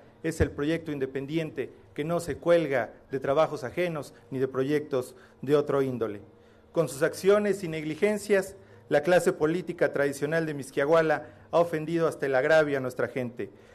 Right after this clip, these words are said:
Sus campañas llenas de excesos, donde a los ciudadanos no nos queda claro de dónde está saliendo el dinero, son una nueva ofensa para todos. El domingo dos de junio, nuestro pueblo enfrentará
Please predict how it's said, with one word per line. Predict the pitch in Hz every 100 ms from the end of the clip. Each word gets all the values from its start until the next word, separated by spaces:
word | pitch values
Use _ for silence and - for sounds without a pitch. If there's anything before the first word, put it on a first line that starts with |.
| -
Sus | - 147
campañas | 175 147 185 185 175
llenas | 175 180 165
de | 143
excesos, | 139 185 170 156 - - - -
donde | 143 151 147
a |
los | 143 143
ciudadanos | 151 151 165 170 151
no | 156 160
nos | 156 -
queda | 160 147
claro | 151 165 151 131 - - -
de | 139
dónde | 160 160
está | 135 170
saliendo | 147 147 160 156 139
el |
dinero, | 127 156 165 143 - - -
son | - 160
una | 170 160
nueva | 156 160
ofensa | 147 151 143 135 127
para | 113 117
todos. | 123 101 - - - - - - -
El | 147
domingo | 160 196 208 196
dos | 190
de | 185
junio, | - 208 202 196
nuestro | 170 147 151
pueblo | 170 180 180
enfrentará | 160 156 151 151 160 156 -